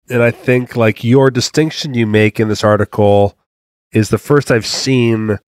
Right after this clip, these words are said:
where you articulate the difference between a comedian who loves what they do versus an internet troll. And it's the first time someone's really,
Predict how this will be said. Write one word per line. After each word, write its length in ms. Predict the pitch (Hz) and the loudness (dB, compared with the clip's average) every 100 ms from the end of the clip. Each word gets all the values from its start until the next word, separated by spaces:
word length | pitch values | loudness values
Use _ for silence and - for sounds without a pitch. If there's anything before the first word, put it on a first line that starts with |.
| _ | _
where 120 | 127 | 2
you 180 | 107 110 | 4 4
articulate 520 | 110 - 151 131 110 | 2 -2 0 0 0
the 60 | |
difference 340 | 113 120 107 - | -2 -2 -4 -8
between 360 | - 113 107 104 | -4 0 0 0
a 80 | |
comedian 440 | - 117 113 117 107 | -4 -2 0 2 2
who 140 | 101 | 2
loves 180 | 104 101 | 2 2
what 80 | 101 | 0
they 120 | 95 | 0
do 320 | 85 110 107 | 2 2 2
versus 380 | 95 98 - 95 | 2 -2 -2 -4
an 120 | 98 | -2
internet 400 | 123 113 98 95 | 0 2 2 -2
troll. 520 | - 104 95 92 90 - _ | -2 -2 0 0 -4 -10 _
And 120 | 117 | -10
it's 80 | - | -4
the 80 | 110 | -4
first 420 | - - 123 - | -2 0 0 0
time 380 | - 117 110 - - | -2 -2 -2 -10 -8
someone's 400 | - 110 98 104 | -4 -2 -4 -4
really, 680 | 107 110 104 104 101 95 | 0 2 2 2 2 -2